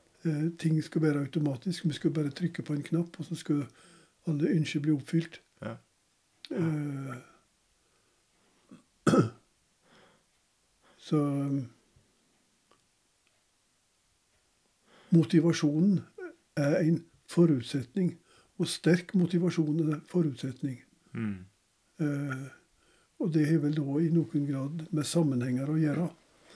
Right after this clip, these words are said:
Speaker 1: at, eh, når <clears throat> de klær du skulle ha på kroppen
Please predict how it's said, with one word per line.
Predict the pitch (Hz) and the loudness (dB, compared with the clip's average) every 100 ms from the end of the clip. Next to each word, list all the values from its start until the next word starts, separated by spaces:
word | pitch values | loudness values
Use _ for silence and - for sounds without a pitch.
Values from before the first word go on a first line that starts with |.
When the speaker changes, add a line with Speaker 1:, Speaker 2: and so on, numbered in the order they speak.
| - _ 175 | -20 _ -4
Speaker 1:
at, | 151 - 170 | -4 -2 -2
eh, | 151 | 0
når | 151 143 151 - - - 190 - | 0 2 0 -2 -4 4 4 4
<clears throat> | - - - _ - | -4 -20 -20 _ 0
de | 147 | 0
klær | 147 180 147 131 | 2 2 2 0
du | 151 | -2
skulle | 143 180 143 | -2 -4 -4
ha | 156 | -4
på | 156 | -4
kroppen | 160 131 - 160 147 | -4 -6 -2 -2 -2